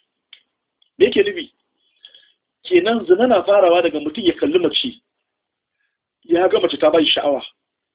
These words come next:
ya kalli ainihin jikinta, kullum yana kallo yana sha'awa. Daga nan wajen kuma yana sauraron kalmominta suna magana, yana jin muryanta, wani abu na shiga cikin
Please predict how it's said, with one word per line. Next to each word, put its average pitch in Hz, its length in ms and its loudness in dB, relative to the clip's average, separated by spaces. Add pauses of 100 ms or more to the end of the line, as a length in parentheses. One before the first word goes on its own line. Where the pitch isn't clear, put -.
(120)
ya 147 100 0
kalli 156 260 0
ainihin 185 360 -2
jikinta, 151 420 -8 (260)
kullum 208 220 -4
yana 208 160 -2
kallo 170 320 2
yana 170 160 -4
sha'awa. - 400 -6 (600)
Daga 170 200 0
nan 226 140 -2
wajen 226 420 -2 (1040)
kuma 196 260 2
yana 220 300 2
sauraron 165 400 0
kalmominta 190 480 -2
suna 190 220 -2
magana, 147 360 0
yana 170 220 0
jin 151 240 -2
muryanta, 190 500 -2 (720)
wani 202 220 -4
abu 165 140 -2
na 151 100 -2
shiga 185 240 -4
cikin 190 260 -8